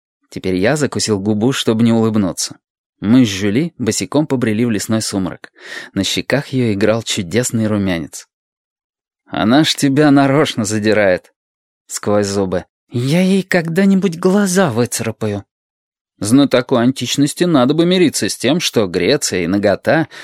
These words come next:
нераздельны. "В данный момент никакой я не знаток, а просто ревнивая девушка". Я нагнулся, поцеловал ее в висок.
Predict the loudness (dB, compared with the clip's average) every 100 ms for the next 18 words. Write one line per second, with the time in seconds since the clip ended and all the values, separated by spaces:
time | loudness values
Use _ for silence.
0 | -20 _ -4 0 0 -2 -2 0 0 -2
1 | -8 _ _ _ _ _ _ _ _ -10
2 | 0 4 4 4 2 0 -2 -4 -12 _
3 | 0 2 2 2 4 4 4 2 2 0
4 | -2 -4 -6 _ -20 -20 -20 -20 -2 0
5 | 0 -2 _ 0 2 2 0 2 4 6
6 | 6 6 4 4 0 0 -2 -4 -8 _
7 | _ _ _ _ _ -4 0 2 2 2
8 | 0 0 -2 -10 -16 _ _ -8 -4 2
9 | 2 4 2 2 0 -2 -4 -2 -4 -6